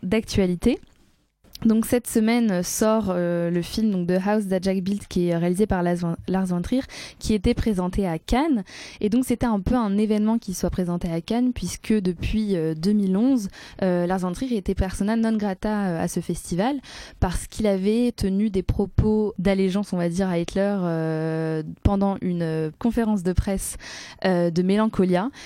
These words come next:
Et donc, euh, ça avait vraiment, euh, fait beaucoup de bruit, euh, à l'époque, et, euh, il n'était plus jamais revenu, euh, du coup à, à ce festival, malgré le fait que, euh, c'était un, un réalisateur qui était très apprécié. Il a gagné, euh, la Palme d'Or en deux mille pour Dancer in the Dark.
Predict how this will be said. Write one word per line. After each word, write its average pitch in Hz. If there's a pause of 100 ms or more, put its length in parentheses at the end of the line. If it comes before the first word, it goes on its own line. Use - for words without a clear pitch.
(200)
Et 196
donc, 208
euh, 185
ça 180
avait 175
vraiment, 190
euh, 175
fait -
beaucoup 175
de 170
bruit, 202
euh, 185
à 185
l'époque, 208
et, 208
euh, 175
il 175
n'était 175
plus -
jamais 202
revenu, 190
euh, 165
du 160
coup -
à, 170
à 170
ce 175
festival, 190 (300)
malgré 170
le 175
fait 196
que, 180
euh, 175
c'était -
un, 151
un 165
réalisateur 160
qui -
était 170
très 170
apprécié. 160
Il 185
a 160
gagné, 170
euh, 160
la 160
Palme 170
d'Or 175
en 165
deux 160
mille 180
pour 156
Dancer 170
in 175
the 156
Dark. 185